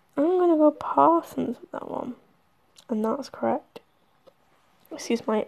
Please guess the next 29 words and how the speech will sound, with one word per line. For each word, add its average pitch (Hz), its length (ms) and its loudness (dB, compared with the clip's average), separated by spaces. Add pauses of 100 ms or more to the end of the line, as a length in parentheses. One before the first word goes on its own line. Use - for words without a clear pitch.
really 240 240 0
bad 220 240 -2
pronunciation - 600 -6
of - 200 -2 (680)
the - 60 -4
word - 180 0
that - 100 -8
I 233 120 -6
still 262 240 4
cannot - 300 -6
say. - 240 -10 (360)
Right, - 140 -10
okay. - 280 -10 (120)
So - 240 -6
the - 60 -16 (400)
fifth - 320 2
question 381 440 2 (720)
is, 233 280 2 (100)
coursework 269 500 6
in 226 140 -2
G 247 140 0
C 247 100 -14
S 254 180 -4
Es - 240 -4
led 202 200 2
to 220 160 -4
large 202 280 -2
gender - 300 -12
gaps. - 440 -14